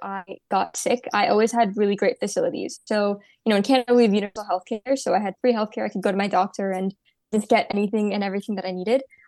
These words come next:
I always got the right medication at the right time with,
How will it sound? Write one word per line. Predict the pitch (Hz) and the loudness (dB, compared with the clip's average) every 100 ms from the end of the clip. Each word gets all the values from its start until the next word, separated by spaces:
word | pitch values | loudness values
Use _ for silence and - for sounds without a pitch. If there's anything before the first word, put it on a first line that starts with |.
| - | -4
I | |
always | 226 233 | 0 2
got | 233 226 | 0 -2
the | |
right | 208 185 | -6 -6
medication | 190 190 285 294 - 285 | -8 -8 -4 -2 -2 -4
at | 226 | -4
the | 208 | -4
right | 185 - | -4 -6
time | - 226 226 226 220 | -6 -2 0 0 -2
with, | 196 | -4